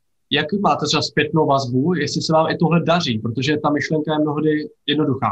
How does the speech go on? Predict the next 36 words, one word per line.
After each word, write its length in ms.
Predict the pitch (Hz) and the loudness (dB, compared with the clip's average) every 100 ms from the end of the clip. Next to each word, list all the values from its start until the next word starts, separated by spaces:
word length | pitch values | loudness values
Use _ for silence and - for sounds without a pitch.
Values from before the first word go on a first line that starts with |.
| 104 | -4
Chceme 280 | - 165 165 | -2 2 2
lokálně 560 | 151 143 151 151 151 151 | 2 0 2 2 2 2
pomáhat 380 | 147 143 143 139 | 2 2 0 0
tomu, 240 | 139 143 | -2 0
aby 140 | 131 131 | 0 -2
to 100 | 143 | -2
bylo 160 | 127 | -2
udržitelný, 840 | 117 127 135 147 170 165 170 175 175 _ - - _ | -2 -2 -2 0 2 4 2 0 -4 _ -20 -20 _
chceme, 340 | - 165 160 156 | -4 0 2 2
aby 220 | 143 139 | 0 0
věděli, 360 | 135 139 151 143 | 0 2 2 2
že 100 | 147 | 0
o 140 | 143 | -2
tohle 400 | 143 143 143 139 | -2 -2 0 0
je 220 | 131 117 113 _ | -2 -4 -8 _
zájem, 760 | 127 131 123 120 120 135 170 170 | -2 0 2 0 0 -2 -4 -6
že 160 | 127 139 | -4 0
jejich 260 | 139 143 | 0 -2
technologie 460 | 139 151 156 147 147 | -4 0 0 2 0
jsou 180 | - 165 | 0 0
unikátní 840 | 135 131 135 127 127 131 131 156 - _ - | 0 0 0 0 0 -2 -2 -4 -10 _ -6
a 80 | - | -2
samozřejmě 520 | 151 151 151 151 156 | 0 0 2 0 0
předpokládám, 680 | 156 147 151 156 147 147 143 | -2 -2 -2 2 2 2 0
že 100 | 143 | 0
to 80 | 151 | 0
je 60 | |
jejich 120 | 147 | 0
obživa. 480 | 143 135 147 147 110 110 | -2 -2 0 0 -2 -4
Tak 120 | 113 | -4
jak 160 | 127 | -4
se 120 | 131 196 | 0 2
vám 280 | 180 165 - _ _ _ _ | 2 2 -4 _ _ _ _
tohle 300 | 160 139 147 | 0 2 2
daří 360 | 139 135 143 135 | 2 0 0 0
naplnit? 500 | 131 131 127 117 | 0 0 0 0